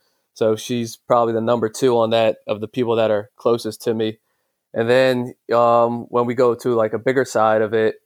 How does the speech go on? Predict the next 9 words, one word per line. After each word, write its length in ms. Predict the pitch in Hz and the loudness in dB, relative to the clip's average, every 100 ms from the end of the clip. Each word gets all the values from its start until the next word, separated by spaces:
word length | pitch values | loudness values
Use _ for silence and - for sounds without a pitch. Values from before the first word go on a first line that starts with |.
| 95 | -4
um, 580 | 107 104 107 104 107 117 | 0 0 0 -2 -6 -6
you 80 | 110 | -4
know, 80 | |
guys 260 | 107 113 110 | 0 0 0
like 140 | 110 | -4
Lee 200 | 104 117 | -2 -6
Taft, 560 | 113 123 110 110 110 _ _ _ _ _ | -4 -2 0 0 -2 _ _ _ _ _
and, 260 | 107 104 104 | -4 -2 0
um, 480 | 104 104 101 104 | 2 2 0 -4